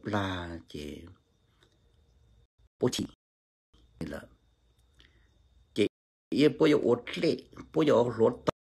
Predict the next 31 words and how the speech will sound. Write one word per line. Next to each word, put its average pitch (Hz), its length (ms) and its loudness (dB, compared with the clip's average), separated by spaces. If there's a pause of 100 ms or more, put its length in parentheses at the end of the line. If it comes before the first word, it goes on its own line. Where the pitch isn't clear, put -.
(240)
tờ, 113 240 4
bố - 220 -12
án, 120 380 4 (200)
ý 147 80 2 (100)
là 113 200 4
bố 143 80 4
yêu 135 240 4
ột 120 280 0
chủ, 123 120 4 (1300)
ý - 140 -10
có 117 280 2
bó 123 160 6
tà 92 140 -2
là 76 120 -6
nó 87 200 -4
chỉ - 160 -6
mình 95 300 -2 (120)
bị. 71 200 -4 (760)
Nó 104 100 -2
nè, 123 180 4 (1000)
tụi 151 120 4
mình 180 240 2
mình 165 200 4 (120)
bị 117 500 4
nó 135 140 2
mà 107 200 0
nó 101 140 -2 (100)
báo, - 340 -2 (480)
tụi 135 180 6
lột 127 220 6
tờ 143 140 8